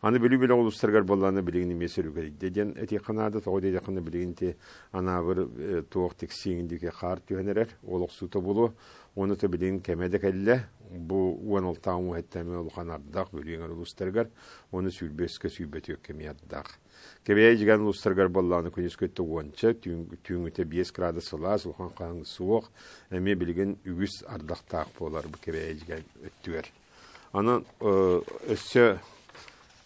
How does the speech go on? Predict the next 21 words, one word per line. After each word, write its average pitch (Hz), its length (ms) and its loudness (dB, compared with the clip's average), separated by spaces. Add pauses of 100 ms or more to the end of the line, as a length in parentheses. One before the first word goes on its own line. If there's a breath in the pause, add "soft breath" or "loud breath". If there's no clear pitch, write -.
билигин 107 460 2 (480)
Өлөкмө 110 760 4
Ленский 110 400 2
улустаргар 101 500 4
болланы 92 400 2
улаханны 92 360 -2
тымныйда. 85 840 2
Тоҕо 98 160 0
диэн 92 160 -2
хана 92 200 -2
бу, 90 280 -2 (440 loud breath)
э, 85 200 -2
архааттан 98 500 0
кэлэ 95 180 2
тымныы 92 480 -2
уттаарыан 87 500 -2
билигин 82 440 -6 (120)
күнүскөттө 95 640 -2
бары 87 240 2
уого 85 320 0
Өлөкмөҕө, 82 540 -6